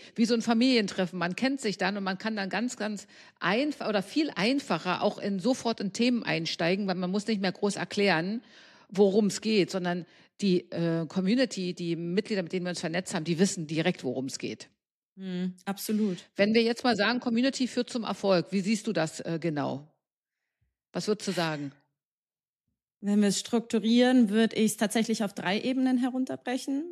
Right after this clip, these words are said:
Speaker 2: wie wir vorhin schon so ein bisschen
Speaker 1: Okay.
Speaker 2: ange-, angesprochen haben. Das wäre auf jeden Fall das Thema Lernen, das Thema Sichtbarkeit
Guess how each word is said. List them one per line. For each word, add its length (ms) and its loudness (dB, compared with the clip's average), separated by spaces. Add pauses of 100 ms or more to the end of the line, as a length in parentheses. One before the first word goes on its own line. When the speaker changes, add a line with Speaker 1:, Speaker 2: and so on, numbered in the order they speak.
Speaker 2:
wie 100 -10
wir 100 -4
vorhin 260 0
schon 180 2
so 80 2
ein 120 4
bisschen 380 0
Speaker 1:
Okay. 160 4
Speaker 2:
ange-, 380 2 (320)
angesprochen 540 2
haben. 240 6
Das 160 -2
wäre 140 4
auf 140 -4
jeden 260 4
Fall 420 2 (420)
das 160 0
Thema 220 4
Lernen, 520 2 (640)
das 180 0
Thema 260 4
Sichtbarkeit 800 0